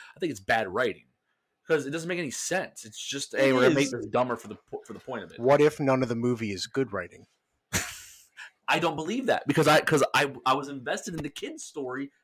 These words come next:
Speaker 1: 'cause it was good. Like, the, the, that was the good part of the movie.
Speaker 3: Okay.
Speaker 2: Well, let, let me ask you, and I'm asking you this in all sincerity: is then the moment I mentioned earlier, the, your, the nickname I gave you, Roger.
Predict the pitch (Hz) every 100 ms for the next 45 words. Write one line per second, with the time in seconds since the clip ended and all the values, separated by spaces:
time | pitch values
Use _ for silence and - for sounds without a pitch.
0 | - - 208 214 220 185 202 160 - 254
1 | 392 - - _ _ 143 147 165 165 -
2 | 143 196 - 147 185 - 220 190 190 165
3 | 185 - 185 180 175 226 247 - - -
4 | 269 - 196 _ _ _ _ _ _ -
5 | 233 262 247 269 233 - - 208 262 269
6 | 240 220 208 190 170 - 160 160 - 139
7 | - 117 92 113 92 120 113 117 - _
8 | _ _ _ _ _ - 165 180 185 220
9 | 202 156 160 151 143 139 135 123 120 123
10 | 139 135 131 139 175 160 135 120 110 117
11 | 110 104 98 101 110 107